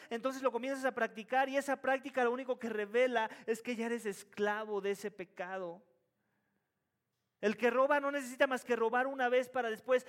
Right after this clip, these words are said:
hacerlo dos veces y cada vez se convierte en algo más fácil. El que miente lo mismo.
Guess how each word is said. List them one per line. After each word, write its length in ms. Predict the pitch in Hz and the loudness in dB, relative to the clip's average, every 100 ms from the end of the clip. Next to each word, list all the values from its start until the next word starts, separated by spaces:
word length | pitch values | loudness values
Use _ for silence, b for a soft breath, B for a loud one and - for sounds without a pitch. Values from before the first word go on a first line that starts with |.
| B | B
hacerlo 480 | 220 208 240 240 240 | -4 -2 0 2 2
dos 200 | 233 233 | 2 0
veces 320 | 226 233 220 | 0 -2 -2
y 40 | 196 | -10
cada 240 | 220 220 | -4 -2
vez 140 | 226 226 | -2 -4
se 100 | 220 | -12
convierte 400 | 202 214 220 220 | -8 -4 -4 -4
en 100 | 208 | -6
algo 220 | 214 208 | -6 -6
más 260 | 202 196 | -8 -10
fácil. 460 | - 190 196 - 180 _ B | -10 -10 -10 -16 -20 _ B
El 160 | - 208 | -2 2
que 140 | 240 | 2
miente 420 | 233 247 277 277 277 | 2 2 0 4 2
lo 100 | 233 | 2
mismo. 640 | 247 320 302 233 170 | -4 -6 -6 -10 -10